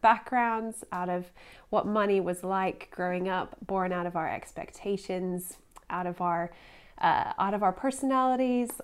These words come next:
our desires, our anxieties, plus, of course, all the different financial circumstances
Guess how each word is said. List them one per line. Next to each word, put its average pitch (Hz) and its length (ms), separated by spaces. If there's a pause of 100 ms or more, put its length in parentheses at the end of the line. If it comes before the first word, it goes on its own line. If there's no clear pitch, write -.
our 180 320 (260)
desires, 185 760
our 165 160
anxieties, 170 840 (180)
plus, 240 440
of 185 120
course, 175 500
all 190 180
the 196 100
different 185 520 (200)
financial 180 520
circumstances 175 960